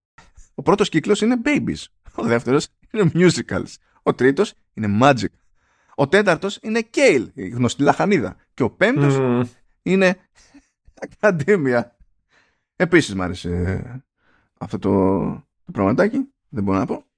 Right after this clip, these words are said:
Speaker 2: Ε, αλλά και με τα musicals εγώ θα διαφωνήσω, αλλά οκ. Είμαι
Speaker 1: Μ' αρέσει που δεν
Speaker 2: musical, bro.
Speaker 1: Μ' αρέσει που δεν διαφωνούμε με τα babies, είναι
Speaker 2: Ναι.
Speaker 1: <laughs> με τα musical. Και η Γκάμπι διαφώνησε με Magic.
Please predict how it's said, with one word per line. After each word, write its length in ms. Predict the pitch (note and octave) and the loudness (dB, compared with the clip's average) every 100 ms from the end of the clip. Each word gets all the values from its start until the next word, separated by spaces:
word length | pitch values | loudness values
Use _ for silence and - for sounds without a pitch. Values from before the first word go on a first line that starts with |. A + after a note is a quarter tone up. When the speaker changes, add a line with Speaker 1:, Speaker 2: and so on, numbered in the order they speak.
| _ | _
Speaker 2:
Ε, 100 | - | -4
αλλά 340 | E4 B3 F3+ F#3 | -2 -2 -2 -2
και 140 | F#3+ | 0
με 80 | F3+ | 2
τα 120 | E3+ C3+ | 2 2
musicals 640 | D#3 D#3 - G#2+ G#2+ - | 2 0 -4 -6 -4 -2
εγώ 200 | A2 A#2 | 0 0
θα 260 | A#2 A#2 | 0 -2
διαφωνήσω, 680 | A2+ A#2+ A#2+ A#2 A#2 C#3 - | -2 -6 -2 -2 -2 -4 0
αλλά 240 | F3+ D#3 D#3 | 0 2 0
οκ. 200 | D3 - | -2 -8
Είμαι 160 | C#3+ _ _ _ _ _ _ _ _ _ _ _ _ - D3+ | -12 _ _ _ _ _ _ _ _ _ _ _ _ -10 -2
Speaker 1:
Μ' 40 | |
αρέσει 220 | D3 E3 D#3 | 0 2 2
που 40 | |
δεν 120 | D#3 | 2
Speaker 2:
musical, 580 | F3+ E3+ C#3 - B2 A#2+ | 0 0 -2 0 2 2
bro. 240 | A#2 A#2 A2 _ _ - | 4 2 0 _ _ -6
Speaker 1:
Μ' 100 | A#2 | 0
αρέσει 140 | C#3 | 0
που 60 | C#3 | 0
δεν 100 | C#3+ | 0
διαφωνούμε 320 | D3 C#3 C#3 | 0 2 2
με 60 | C3 | 2
τα 160 | G2+ G2+ | 0 2
babies, 460 | G#2+ G2 G#2 - | 2 0 -6 -8
είναι 540 | F#2+ G#2+ A2+ A2 A2 B3 _ _ _ _ - | -6 -2 0 0 -2 -4 _ _ _ _ 0
Speaker 2:
Ναι. 240 | D#3 D#3 | 2 2
Speaker 1:
<laughs> 60 | F3+ E3+ G3 G#3 - - G#3+ G3+ F3 D3+ | 0 -2 2 2 0 -4 -2 0 0 0
με 160 | E3 D#3+ | 0 -2
τα 140 | - F3+ | 0 2
musical. 560 | D#3 - - - G#2+ B2+ _ _ _ | 0 -2 -10 -4 -4 -4 _ _ _
Και 100 | E3 | -4
η 40 | C3+ | 0
Γκάμπι 320 | D3 E3 F3+ | 2 2 2
διαφώνησε 460 | E3 F3 F3+ F3+ | -2 -2 -6 -4
με 80 | D#3 E3 | 2 4
Magic. 300 | - F#2+ | 4 2